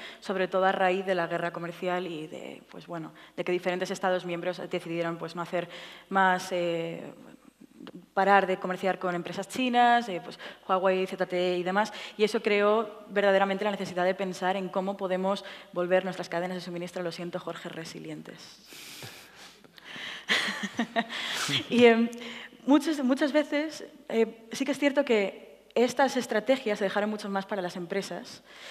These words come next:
y fue, la Unión Europea aquí no hizo absolutamente nada. Cada una de las empresas empezaron a crear puestos nuevos de,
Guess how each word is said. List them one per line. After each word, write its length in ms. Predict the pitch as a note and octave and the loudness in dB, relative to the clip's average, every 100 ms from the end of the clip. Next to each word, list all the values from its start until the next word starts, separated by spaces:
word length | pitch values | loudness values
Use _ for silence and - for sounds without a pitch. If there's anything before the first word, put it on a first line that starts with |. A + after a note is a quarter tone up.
| - | -8
y 80 | G#3+ | -6
fue, 340 | G3+ G#3+ G#3 G#3+ A3 | 0 4 4 2 -2
la 140 | G#3+ | 0
Unión 120 | G#3 A3 | 2 2
Europea 240 | G#3 G3+ | 2 0
aquí 140 | F#3+ | -2
no 100 | F#3+ | -4
hizo 140 | F#3 F3+ | -6 -6
absolutamente 560 | - F3 - E3 E3 | -8 -10 -8 -10 -10
nada. 340 | - D#3+ - F#3+ | -6 -6 -8 -8
Cada 180 | F3 F3+ | -4 0
una 120 | F#3+ | 2
de 60 | F#3 | 0
las 120 | F#3+ | 0
empresas 300 | F#3 F#3+ F#3+ | -6 -6 -8
empezaron 420 | F3+ F3+ F3+ F3 | -8 -6 -4 -2
a 60 | F3+ | -2
crear 380 | F3 F3 F3 | 2 2 2
puestos 400 | F3 F#3+ - F3+ | -2 -6 -6 -8
nuevos 480 | F#3+ G3 F#3+ G3+ A#3+ | 0 2 4 0 0
de, 200 | G3+ E3+ | 0 -2